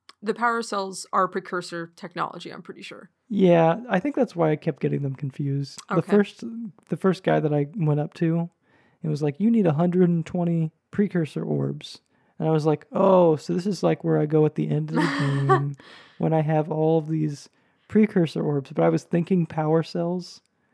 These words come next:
Speaker 2: So it's like, in my head, they, they were easy to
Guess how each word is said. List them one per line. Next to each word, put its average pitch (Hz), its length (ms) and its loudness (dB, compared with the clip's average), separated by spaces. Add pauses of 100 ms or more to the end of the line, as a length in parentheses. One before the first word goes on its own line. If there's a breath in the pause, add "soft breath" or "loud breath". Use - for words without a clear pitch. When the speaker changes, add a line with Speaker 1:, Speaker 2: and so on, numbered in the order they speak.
(220)
Speaker 2:
So - 200 -6
it's 147 160 -8
like, 147 340 -8 (560)
in 185 100 2
my 190 120 4
head, 160 280 2
they, 160 100 2
they 170 260 0
were 170 100 4
easy 165 380 0
to 143 400 -4